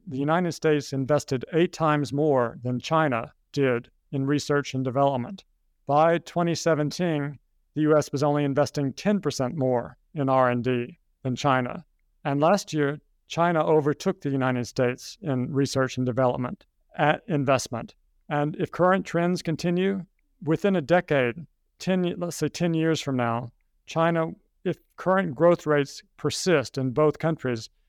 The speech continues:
then in that tenth year, China will invest forty percent more in R and D in that year than the U S does.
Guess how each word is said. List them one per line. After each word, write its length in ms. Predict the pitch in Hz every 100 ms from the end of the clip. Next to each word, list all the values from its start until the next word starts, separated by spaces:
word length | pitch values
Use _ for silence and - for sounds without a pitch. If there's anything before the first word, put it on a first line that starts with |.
| _ -
then 140 | 151
in 80 | 151
that 220 | 151 170
tenth 320 | - 180 165 156
year, 240 | 165 151
China 520 | 139 - 175 180 143
will 240 | 170 143 143
invest 420 | 135 147 - -
forty 280 | 151 170 180
percent 380 | 156 - 160
more 360 | 156 156 139 123
in 120 | 120
R 180 | 131 135
and 140 | 135
D 260 | 123 139 135
in 80 | 120
that 200 | 123 160
year 400 | 143 147 117 117
than 140 | 123
the 100 | 127
U 160 | 131 131
S 180 | 135 -
does. 380 | 131 117 -